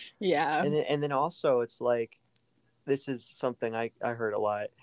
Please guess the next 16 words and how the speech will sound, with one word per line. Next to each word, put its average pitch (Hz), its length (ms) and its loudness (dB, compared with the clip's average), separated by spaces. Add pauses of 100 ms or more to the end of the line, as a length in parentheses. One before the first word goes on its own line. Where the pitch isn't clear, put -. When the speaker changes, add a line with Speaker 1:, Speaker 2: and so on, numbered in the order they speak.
(240)
Speaker 2:
God 127 280 2
created 113 520 -2
so 120 160 -4
there 113 200 2
and 117 140 -4
imbued 120 340 0
us 113 180 2
with 123 100 -6
a 107 60 0
spirit 120 440 0
of - 100 -20
creativity 110 920 0
as 220 200 4
Speaker 1:
Mm-hmm. - 20 2
Speaker 2:
well. 160 480 6 (600)
And 117 440 2